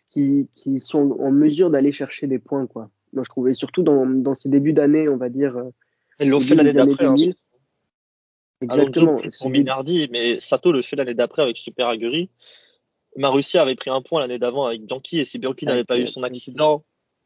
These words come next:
Speaker 2: il
Speaker 1: Il y en
Speaker 2: serait
Speaker 1: aurait eu
Speaker 2: sans doute
Speaker 1: d'autres
Speaker 2: resté
Speaker 1: pour
Speaker 2: un
Speaker 1: moi,
Speaker 2: an de
Speaker 1: ouais.
Speaker 2: plus chez Marussia ou aller chez Sauber,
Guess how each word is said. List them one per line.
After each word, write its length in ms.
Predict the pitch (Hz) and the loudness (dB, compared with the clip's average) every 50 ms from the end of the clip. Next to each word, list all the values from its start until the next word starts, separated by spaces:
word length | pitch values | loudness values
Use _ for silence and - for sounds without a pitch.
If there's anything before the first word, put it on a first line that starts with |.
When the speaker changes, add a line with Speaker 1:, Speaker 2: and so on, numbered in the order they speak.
| _ _ _ _ _ _ _ _ _ _ _ _ _ _ _ - | _ _ _ _ _ _ _ _ _ _ _ _ _ _ _ -10
Speaker 2:
il 100 | 151 147 | -8 -4
Speaker 1:
Il 20 | |
y 20 | 135 | -2
en 40 | 127 | 0
Speaker 2:
serait 180 | 135 135 131 | 0 2 2
Speaker 1:
aurait 100 | 135 139 | 4 4
eu 20 | 135 | 2
Speaker 2:
sans 60 | 135 | 2
doute 60 | 131 127 139 | 2 2 0
Speaker 1:
d'autres 120 | 147 - | 0 -2
Speaker 2:
resté 120 | - - - | -4 -10 -8
Speaker 1:
pour 140 | 127 123 147 | -2 0 0
Speaker 2:
un 60 | 143 | 0
Speaker 1:
moi, 80 | 127 | 0
Speaker 2:
an 40 | 123 | -2
de 60 | 117 | -4
Speaker 1:
ouais. 60 | 113 110 | -6 -10
Speaker 2:
plus 100 | 160 151 | -12 -10
chez 220 | - - - 139 | -8 -8 -8 -4
Marussia 540 | 131 131 131 135 - - - 139 143 143 143 | -2 -2 -2 -2 -4 -4 0 2 2 2 2
ou 80 | 135 | 2
aller 100 | 123 127 | 0 -2
chez 140 | 123 - 135 | -4 -6 -10
Sauber, 340 | - - 139 131 131 147 | -8 -6 -6 -2 0 0